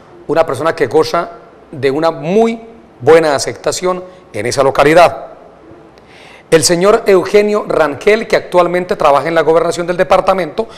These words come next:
pero es muy probable que renuncie en el mes de octubre para aspirar a la alcaldía, también es liberal. Y hay un padre, me dicen a mí en Villa del Rosario, un padre de apellido Sanabria,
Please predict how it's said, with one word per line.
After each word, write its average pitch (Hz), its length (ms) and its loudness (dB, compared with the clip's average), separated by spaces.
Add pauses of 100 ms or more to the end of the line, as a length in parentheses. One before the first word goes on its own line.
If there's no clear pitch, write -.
(160)
pero 208 220 4
es 160 100 -2
muy 180 160 -4
probable 180 460 4
que 175 100 -4
renuncie 147 720 -6 (100)
en 123 120 -8
el 120 100 -8
mes 143 340 -6
de 127 80 -6
octubre 196 540 -4
para 110 180 -6
aspirar 139 520 -4 (280)
a - 100 -2
la 107 100 -4
alcaldía, 131 600 -4
también 113 400 -4
es 127 140 -6
liberal. 143 480 0 (640)
Y 262 180 4
hay 233 160 4
un 226 140 -2
padre, 196 400 2
me 147 160 -4
dicen 151 240 -4
a 180 80 0
mí 160 120 -6
en 170 120 -6
Villa 185 200 0
del 185 100 0
Rosario, 165 580 -4 (200)
un 156 140 -6
padre 156 440 4
de 143 80 -4
apellido 127 520 -8
Sanabria, 135 640 -4